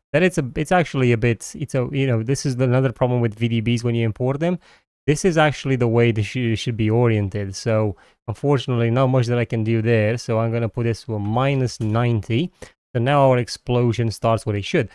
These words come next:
But we don't actually see any particular fire or anything. We just, we're just seeing smoke. So this is where the material instance parameters come into play. Uh, let me just bring that out so we can actually use it.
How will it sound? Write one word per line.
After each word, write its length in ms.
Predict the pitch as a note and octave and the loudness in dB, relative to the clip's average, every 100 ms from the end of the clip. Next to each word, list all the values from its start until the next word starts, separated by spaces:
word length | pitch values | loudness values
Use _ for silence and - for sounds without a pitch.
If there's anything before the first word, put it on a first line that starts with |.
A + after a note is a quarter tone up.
| _ _ - | _ _ 0
But 100 | F#3+ | 4
we 140 | F#3+ | 4
don't 220 | E3 F#3 - | 4 0 -2
actually 440 | D#3+ - E3+ D#3+ | -6 -4 -4 -4
see 380 | - - C#3+ C3+ | -4 -2 -2 -2
any 240 | C#3+ E3 F#3+ | -2 -2 -2
particular 480 | C3 C#3+ - A2+ | -4 -4 -2 -2
fire 440 | F#2+ - B2+ C#3 A#2+ | -4 -2 2 4 4
or 40 | |
anything. 360 | A#2+ D3 - A#2 | 4 2 2 0
We 80 | A#2 | 0
just, 300 | C#3+ - - | -4 -8 -8
we're 80 | B2 | -8
just 180 | - - | -8 -4
seeing 220 | C#3 G2+ | -2 0
smoke. 400 | - C3+ A#2 - _ _ _ _ | 0 4 4 2 _ _ _ _
So 40 | B2 | -6
this 240 | A2 F3 | -2 0
is 140 | F#3+ D#3 | 0 0
where 340 | B2+ B2+ A#2+ | 2 2 2
the 120 | A2 | 0
material 720 | G#2+ - D3 C3 C3 B2+ C3 - | -2 -2 0 2 4 4 2 -4
instance 540 | D#3+ C3+ C3 - B2+ A2+ | -4 -2 -2 -2 0 -2
parameters 760 | - A2+ C#3 B2+ - A2+ G2+ | -2 0 2 2 2 -2 -2
come 160 | - A2+ | -4 -2
into 220 | G#2+ G2+ | -2 -4
play. 440 | - D#3+ F3+ F#3+ - - | -4 -2 0 -2 -6 -8
Uh, 60 | B2 | -6
let 160 | C3 | -6
me 80 | D3+ | -6
just 240 | B2 A#2+ | -6 -6
bring 460 | B2+ A2 A#2+ B2 A#2+ | -6 -4 -2 0 0
that 220 | A2 A2 - | 0 -2 -6
out 260 | B2 C3+ F#3 | -4 -2 -4
so 140 | - | -8
we 140 | A#2+ A2+ | -6 -6
can 120 | A#2 | -4
actually 680 | A2 F#2+ - A2 G#2+ G2+ - _ _ _ _ _ - | -6 -6 -8 -4 -2 -2 -6 _ _ _ _ _ -4
use 280 | G#2 G#2+ B2+ | -2 0 0
it. 240 | A3 - | -2 -4